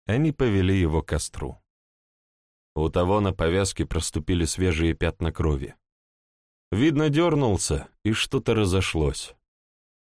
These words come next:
Карина сразу начала менять повязку, а у Данилы осталось ещё одно дело. Поставив ноги на ширине плеч, он, подогнув язык колечком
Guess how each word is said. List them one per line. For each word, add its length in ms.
Карина 360
сразу 420
начала 440
менять 340
повязку, 680
а 140
у 60
Данилы 420
осталось 520
ещё 380
одно 240
дело. 420
Поставив 580
ноги 280
на 160
ширине 460
плеч, 420
он, 180
подогнув 600
язык 440
колечком 680